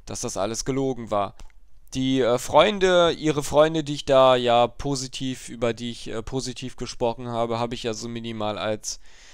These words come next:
Verbindungszweig gesehen und habe irgendwie gehofft, dass die für mich Verständnis haben und dass ich mit denen über die Situation reden kann, was dann im Endeffekt natürlich nicht so war. Die sind mir in den Rücken gefallen und haben mit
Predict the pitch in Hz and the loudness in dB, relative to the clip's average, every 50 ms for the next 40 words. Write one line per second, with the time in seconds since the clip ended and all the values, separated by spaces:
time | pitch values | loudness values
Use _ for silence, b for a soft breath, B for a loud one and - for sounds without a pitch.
0 | b b b - 127 120 - 170 190 196 185 175 170 - - - - - 151 147 | b b b -4 -4 0 2 2 2 2 2 0 0 0 0 2 4 8 8 8
1 | 156 156 156 151 131 131 151 151 143 139 127 123 143 139 120 131 139 139 123 127 | 8 6 2 -4 -2 -2 0 0 0 -2 -4 -2 -4 -4 -4 -4 -8 -8 -10 -10
2 | 113 127 120 127 139 - - 127 120 - - - 120 - - 120 113 110 - - | -6 -6 -4 -4 -6 -6 -4 -4 -6 -4 -6 -8 -10 -8 -8 -8 -8 -8 -8 -8
3 | 113 110 - - 139 139 131 131 127 - - 143 123 123 123 120 113 110 113 113 | -8 -8 -4 -2 -2 -2 -2 -4 -8 -4 -2 2 2 2 2 0 -4 -4 -4 -6
4 | - - - - 117 110 - 123 120 120 117 117 110 117 113 120 120 110 123 120 | -6 -8 -12 -12 -12 -10 -6 -6 -6 -6 -6 -6 -6 -4 -4 -4 -4 -6 -6 -6
5 | - 123 113 107 - - 107 107 110 120 147 156 147 147 139 - 147 135 135 139 | -4 -4 -6 -6 -6 -8 -10 -8 -6 -6 -4 -4 -6 -6 -6 -2 -2 -2 -2 -4
6 | 135 B B B B B B B B - 117 120 - - 123 117 117 110 117 120 | -6 B B B B B B B B -2 -2 -2 -2 -2 -2 -2 -4 -4 -6 -6
7 | 123 131 123 - 127 123 127 117 110 - 123 117 - - 151 175 - - - - | -6 -6 -4 -4 -4 -4 -6 -8 -8 -8 -10 -10 -10 -8 -8 -8 -8 -8 -8 -6
8 | 147 143 131 135 139 139 143 139 131 127 120 110 131 127 113 117 113 113 117 113 | -6 -2 2 4 6 6 6 4 2 -2 -6 -6 -6 -6 -4 -6 -6 -6 -6 -6
9 | 117 120 151 170 - 156 139 143 135 - - 131 123 131 135 135 131 120 117 - | -8 -6 -8 -8 -8 -8 -8 -8 -4 0 4 4 6 6 4 2 0 -4 -8 -2
10 | - 127 120 120 117 120 120 117 113 110 - - | 0 2 2 2 2 -2 -6 -8 -8 -10 -12 -16